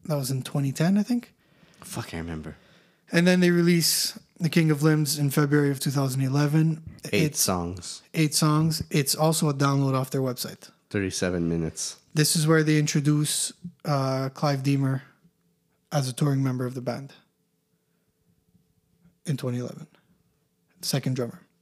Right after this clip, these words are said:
Speaker 2: I remember that day when I came out at work.
Speaker 1: So the physical took a little while to come out, right? 'Cause
Speaker 2: Yeah.
Speaker 1: ori-, originally it was just like that. They had done, like, a super newspaper edition through their website, right?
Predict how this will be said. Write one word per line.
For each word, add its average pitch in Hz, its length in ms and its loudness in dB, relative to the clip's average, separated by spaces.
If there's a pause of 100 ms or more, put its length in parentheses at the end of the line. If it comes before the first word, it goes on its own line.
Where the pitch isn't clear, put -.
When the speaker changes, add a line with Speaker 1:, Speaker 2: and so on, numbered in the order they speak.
(140)
Speaker 2:
I 95 80 0
remember 101 280 2
that 80 200 0
day 87 140 -2
when 78 140 -4
I 80 80 -6
came 85 240 -6
out 82 120 -4
at 73 120 -6
work. 76 320 -10 (640)
Speaker 1:
So 180 140 4
the 160 100 4
physical 202 420 4
took 165 180 2
a - 20 4
little 151 220 2
while 165 240 2
to - 80 -8
come 135 200 0
out, 131 60 0
right? 139 260 0
'Cause 151 200 0
Speaker 2:
Yeah. 143 60 2
Speaker 1:
ori-, 143 240 -2
originally 156 380 4
it 147 40 2
was 135 160 0
just 139 180 -2
like 131 120 0
that. 123 200 -2
They 131 120 0
had 135 200 0
done, 139 180 0
like, 135 180 -2
a 127 100 -2
super 151 420 -2
newspaper 143 580 -2
edition 139 360 -2
through 135 140 -4
their 131 100 0
website, 139 420 -4
right? 175 140 -4